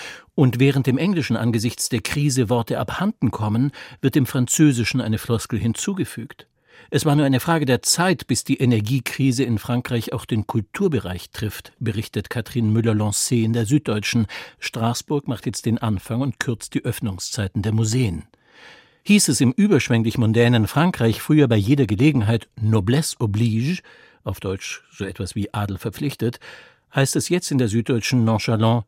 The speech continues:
Crise oblige. Schließlich hat Frankreichs Präsident Emmanuel Macron vor zwei Wochen offiziell das Ende des Überflusses und der Sorglosigkeit ausgerufen. Das ist jetzt in der Kultur angekommen und damit im Feuilleton.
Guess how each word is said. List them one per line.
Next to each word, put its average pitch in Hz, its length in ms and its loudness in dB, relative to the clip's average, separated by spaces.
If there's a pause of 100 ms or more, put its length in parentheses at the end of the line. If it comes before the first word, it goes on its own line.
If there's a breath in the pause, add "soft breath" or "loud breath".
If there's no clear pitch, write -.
(120)
Crise 117 560 0
oblige. 98 640 -2 (720)
Schließlich 147 420 2
hat 120 120 0
Frankreichs 120 520 -2
Präsident 107 440 -2
Emmanuel 110 460 2
Macron 107 560 0
vor 110 180 -4
zwei 107 240 -4
Wochen 127 240 -4
offiziell 123 560 -4
das 113 240 -4 (280 soft breath)
Ende 147 360 4
des 127 180 -2
Überflusses 123 680 -2
und 104 160 -4
der 123 120 0
Sorglosigkeit 92 1000 -4
ausgerufen. 95 720 -6 (500 loud breath)
Das 98 200 -4
ist - 180 -6
jetzt 107 160 -4
in 104 80 0
der 101 80 -2
Kultur 104 380 0
angekommen 87 540 -6 (420 loud breath)
und 127 180 -2
damit 87 240 -6
im 87 100 -10
Feuilleton. 98 440 -10